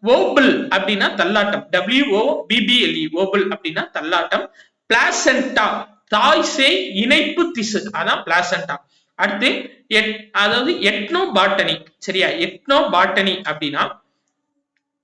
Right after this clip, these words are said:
எத்னோபாட்டனி. சரியாப்பா? தாவர தொடர்பியல். இங்க வருங்க, வித்தியாசமா இருக்கும், ஞாபகம் வச்சுக்கோங்க. சரியா? எத்னோ, எத்னோபாட்டனி அப்படின்னா என்னப்பா?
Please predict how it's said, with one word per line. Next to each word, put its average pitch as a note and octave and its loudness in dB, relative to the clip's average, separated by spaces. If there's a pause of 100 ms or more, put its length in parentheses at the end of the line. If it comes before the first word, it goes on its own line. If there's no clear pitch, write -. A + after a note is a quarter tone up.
(120)
எத்னோபாட்டனி. G#3 2
சரியாப்பா? G3 0
தாவர D#4 2
தொடர்பியல். A3 2
இங்க G#3 4
வருங்க, D3+ 2
வித்தியாசமா A#3 0
இருக்கும், G3+ -4
ஞாபகம் D#3 2
வச்சுக்கோங்க. C3+ -10 (920)
சரியா? D#3 -4 (1080)
எத்னோ, F#3+ 0
எத்னோபாட்டனி E3+ 0
அப்படின்னா D#3+ -2
என்னப்பா? F3 -2